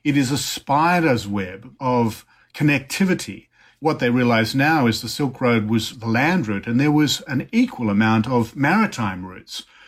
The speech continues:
that connected China to India to Southeast Asia.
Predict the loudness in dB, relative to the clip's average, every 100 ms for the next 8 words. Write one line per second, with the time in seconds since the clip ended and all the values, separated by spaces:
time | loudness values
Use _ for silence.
0 | _ -6 -6 -4 2 2 2 -2 -10 -8
1 | -4 0 2 2 2 0 -4 -10 -2 2
2 | 4 4 4 4 0 -2 -6 -2 -2 -4
3 | -8 -8 -4 -6 -2 0 2 2 2